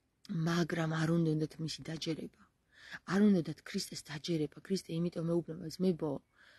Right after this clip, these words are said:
თქვენ გონიათო, რომ ეხლა მე მიცნობთო და ან მე რო წავალ, მაშინ მე გეცოდინებათ, ვინ მა-, ვინ ვარო?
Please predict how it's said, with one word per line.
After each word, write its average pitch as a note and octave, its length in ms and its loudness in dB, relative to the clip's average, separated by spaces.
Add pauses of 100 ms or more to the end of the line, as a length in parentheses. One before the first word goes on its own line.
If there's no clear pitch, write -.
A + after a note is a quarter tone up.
(140)
თქვენ - 260 2
გონიათო, F3+ 680 4
რომ F#3 200 4
ეხლა D#3+ 240 -6
მე D#3 160 -2
მიცნობთო D#3 540 -2
და C#3+ 160 -6
ან E3 220 -4
მე E3 180 2
რო F3 160 4
წავალ, D#3+ 380 -4
მაშინ D#3+ 300 -2
მე D#3+ 120 0 (340)
გეცოდინებათ, F3 720 4
ვინ E3 220 2
მა-, D#3 180 -4 (120)
ვინ D#3+ 300 2
ვარო? D3+ 380 0